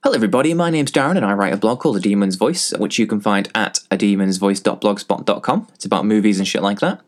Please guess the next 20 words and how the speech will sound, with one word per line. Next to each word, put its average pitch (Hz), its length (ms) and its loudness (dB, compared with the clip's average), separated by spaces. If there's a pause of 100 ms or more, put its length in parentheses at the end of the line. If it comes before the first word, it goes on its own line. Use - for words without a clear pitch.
(360)
I'm 117 100 0
also 120 300 2
on 107 100 0
Twitter - 380 -2
at 95 180 -2
A - 60 -4
Demon's 92 300 0
Voice, 180 280 0
of 104 100 -2
which 107 180 -2
you 131 60 -6
should - 140 -4
definitely 104 300 0
follow 107 240 0
me 104 120 0
because 92 360 -2
why 95 240 -2
the 165 80 0
fuck 160 240 -4
not? 73 260 -4